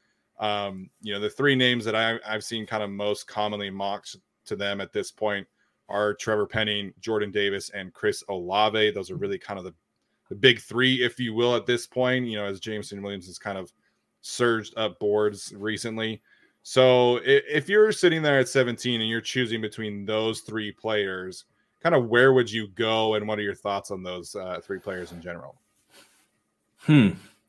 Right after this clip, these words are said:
Speaker 2: It was Olave, Penning, and Jordan Davis, you said?
Speaker 1: Yeah.
Speaker 2: Okay. I think I would write off Olave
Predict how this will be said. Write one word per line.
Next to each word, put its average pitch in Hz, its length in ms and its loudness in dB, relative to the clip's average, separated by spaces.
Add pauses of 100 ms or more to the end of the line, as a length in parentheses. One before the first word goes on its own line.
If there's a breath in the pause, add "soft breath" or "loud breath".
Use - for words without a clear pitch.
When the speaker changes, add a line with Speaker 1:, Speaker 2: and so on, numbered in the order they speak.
Speaker 2:
It 120 60 4
was 123 100 8
Olave, 120 540 6
Penning, 107 540 -2
and 98 340 -4
Jordan 101 280 0
Davis, 101 360 0
you 113 80 -4
said? - 260 -2 (220)
Speaker 1:
Yeah. 92 220 -4 (340)
Speaker 2:
Okay. 98 220 -2 (1600 soft breath)
I 131 100 4
think 156 260 4
I 165 80 8
would 131 160 0
write 120 220 4
off 120 220 2
Olave 101 560 0